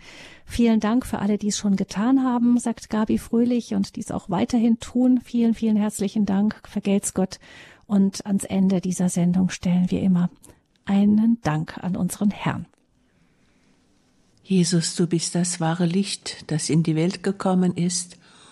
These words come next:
Speaker 2: um uns Menschen zu erleuchten. Dafür danken wir dir,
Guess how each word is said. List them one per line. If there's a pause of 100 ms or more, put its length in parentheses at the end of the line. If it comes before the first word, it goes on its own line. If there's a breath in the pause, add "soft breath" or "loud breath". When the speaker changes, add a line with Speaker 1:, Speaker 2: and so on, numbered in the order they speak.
(180 soft breath)
Speaker 2:
um
uns
Menschen
zu
erleuchten. (1080 soft breath)
Dafür
danken
wir
dir,